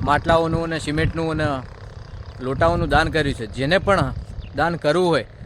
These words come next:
તો મિત્રો, રૂબરૂ આવી મળજો અને અમારા નંબર પર કોન્ટેક્ટ કરજો. તો મિત્રો, હજી તો ઈંટોની પણ જરૂર પડશે અને સિમેન્ટની પણ જરૂર પડશે. જેને પણ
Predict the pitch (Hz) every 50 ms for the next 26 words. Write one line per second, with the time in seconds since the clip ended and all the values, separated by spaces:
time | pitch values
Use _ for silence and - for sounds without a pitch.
0 | - - - 147 156 160 160 - 160 175 175 180 - - - - 117 123 143 143
1 | 151 165 175 160 151 156 170 170 165 151 147 151 147 170 175 175 165 - - -
2 | - - - - 139 151 151 139 143 151 151 156 147 143 143 151 147 135 165 160
3 | - - 135 135 - 160 160 139 - 165 156 147 170 175 - - - - - -
4 | 143 151 151 135 151 156 165 160 143 127 139 151 151 160 165 165 160 156 156 -
5 | - - - - - - - - - 147 - 175 175 170 170 170 - 175 175 156
6 | 160 165 170 175 151 170 160 - 170 170 165 165 160 143 - 143 151 165 160 -
7 | 175 165 165 170 165 160 160 165 160 160 165 156 165 165 151 120 127 131 135 165
8 | 185 180 - - 180 175 139